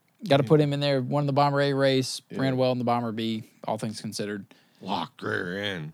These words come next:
Speaker 1: Yeah, whatever. He locked into the top ten. Um,
Speaker 2: <laughs>
Speaker 1: dropping, here, here you go. This will make you happy. Ready? Dropping down to ninth because he hasn't raced in a while, Sean Bass.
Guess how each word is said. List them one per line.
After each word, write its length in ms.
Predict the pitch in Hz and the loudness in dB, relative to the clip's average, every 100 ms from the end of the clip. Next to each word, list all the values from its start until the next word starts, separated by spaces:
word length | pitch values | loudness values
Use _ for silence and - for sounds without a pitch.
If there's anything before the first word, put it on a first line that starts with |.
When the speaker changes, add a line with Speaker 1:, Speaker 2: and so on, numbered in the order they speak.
| - | -10
Speaker 1:
Yeah, 160 | 135 127 | -8 -8
whatever. 320 | 123 110 113 | -8 -6 -4
He 40 | |
locked 280 | 117 117 127 | 0 0 0
into 160 | 110 110 | -4 -4
the 80 | |
top 240 | 104 113 110 | 0 0 0
ten. 260 | 117 104 98 - - | -2 -4 -8 -12 -6
Um, 400 | - 131 127 131 196 - 190 | 0 4 4 2 -4 -6 -12
Speaker 2:
<laughs> 300 | - 180 _ | -12 -18 _
Speaker 1:
dropping, 440 | - 180 247 311 220 | 4 6 6 6 6
here, 180 | 226 339 | 6 6
here 200 | 220 226 | 8 8
you 80 | 135 | 6
go. 120 | 120 | 2
This 200 | 156 - | 0 2
will 60 | |
make 140 | 151 127 | 2 2
you 40 | 113 | 2
happy. 220 | 98 101 | 0 0
Ready? 220 | 123 156 | 2 4
Dropping 400 | 143 160 180 190 | 6 6 6 4
down 160 | 175 165 | 4 4
to 80 | |
ninth 420 | 139 123 113 110 - | 2 0 -2 -6 -8
because 180 | 143 131 | -4 2
he 60 | |
hasn't 200 | 165 160 | 2 2
raced 200 | 127 127 | 0 -2
in 60 | 120 | -2
a 40 | |
while, 120 | 117 110 | -4 -2
Sean 280 | 135 120 | -2 -2
Bass. 320 | 110 85 - | -4 -8 -14